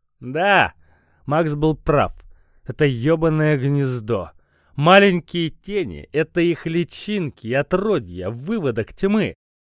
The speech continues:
Что ж, надеюсь, что эти лилипуты пока не умеют хорошо драться,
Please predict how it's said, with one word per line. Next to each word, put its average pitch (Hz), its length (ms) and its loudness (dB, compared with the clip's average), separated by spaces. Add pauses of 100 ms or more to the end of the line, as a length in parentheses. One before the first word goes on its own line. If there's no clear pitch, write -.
(480)
Что - 420 -8
ж, - 260 -16 (420)
надеюсь, 202 500 2
что - 240 -2
эти 208 300 4
лилипуты 165 640 0
пока - 380 -6
не 160 160 -4
умеют 160 480 0
хорошо 151 460 -8
драться, 147 720 -4